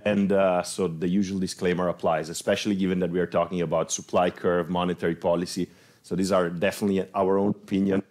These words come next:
and not the opinion of, of the bank. And, um, so please interrupt me anytime. So we are currently revising this paper for a, a revision. So anything is super welcome,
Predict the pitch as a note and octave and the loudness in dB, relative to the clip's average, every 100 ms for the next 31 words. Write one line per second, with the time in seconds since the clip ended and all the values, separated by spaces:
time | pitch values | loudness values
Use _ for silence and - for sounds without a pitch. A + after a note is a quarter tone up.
0 | _ - _ _ - E2+ F2 G2 G2 F2+ | _ -20 _ _ -4 -2 2 2 2 0
1 | F2+ E2+ - F#2 F#2 F2 D#2+ - - E2 | -2 -2 -6 -4 -2 -2 -4 -14 -16 -14
2 | D#2 F2+ C3 D#3 G3+ - _ - - - | -8 -2 2 2 -2 -8 _ -20 -20 -20
3 | A2 G#2 G#2 G#2 G#2+ G2 F#2+ F#2+ F#2+ _ | -2 2 4 4 4 4 2 -4 -14 _
4 | - C3+ A#2+ G#2+ G2 F#2 - _ D3 F#3+ | -2 2 4 6 4 2 -6 _ 2 4
5 | F#3 E3 C3+ B2 A#2+ A#2+ A#2+ A#2+ A#2+ C3+ | 4 0 0 2 2 4 2 0 0 -2
6 | C3+ A#2+ C3 G3 - _ _ _ _ C3 | -2 -2 -2 -6 -10 _ _ _ _ 0
7 | B2+ C#3 B2+ - F#3+ F#3 E3+ C#3+ C3 A2 | 4 4 2 2 0 2 2 4 2 2
8 | C3 D3 D3 C#3 A2+ - A2+ G#2+ A#2+ A2 | 2 2 0 -4 -6 0 0 2 0 0
9 | G#2 F#2+ F2+ E2+ - _ _ _ - F2+ | -2 0 2 0 -4 _ _ _ -2 2
10 | F2+ E2 A2 A2 D3+ D3+ - F#2+ F2 - | 2 2 0 0 -2 -4 -4 0 0 -2
11 | - A#2+ B2+ C#3 - C3+ B2 A2 F2 - | -4 0 4 4 2 0 2 0 -2 -4
12 | B2 - - - - A#2 B2+ | -2 -2 -8 -12 -10 -6 -6